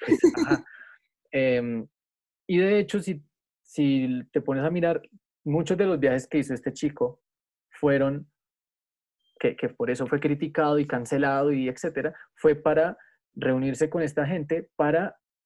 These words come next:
promocionar otras canciones que se proyectan para ser virales. ¿Cuál es el, cuál es el, digamos, cuál es el posible, mm, eh,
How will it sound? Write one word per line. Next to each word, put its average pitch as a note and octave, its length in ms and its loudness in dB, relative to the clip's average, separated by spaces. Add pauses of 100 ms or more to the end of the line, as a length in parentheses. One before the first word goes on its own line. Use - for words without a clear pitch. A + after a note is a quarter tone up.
promocionar B2+ 840 -2
otras F3 400 -2
canciones C3 880 -6 (1200)
que B2+ 420 -2 (420)
se - 240 -4
proyectan D3 680 -2
para D#3 180 0
ser A#2 180 -2
virales. D#3 480 -6 (1000)
¿Cuál E3+ 220 2
es F#3 120 0
el, G#3 220 0 (340)
cuál F#3+ 220 0
es G3 160 -2
el, G3+ 320 -2
digamos, C#3+ 760 -4 (340)
cuál E3 240 -4
es F3 300 -4
el F3 380 -4
posible, D3+ 960 -2
mm, B2 240 -10 (1080)
eh, C3 560 -2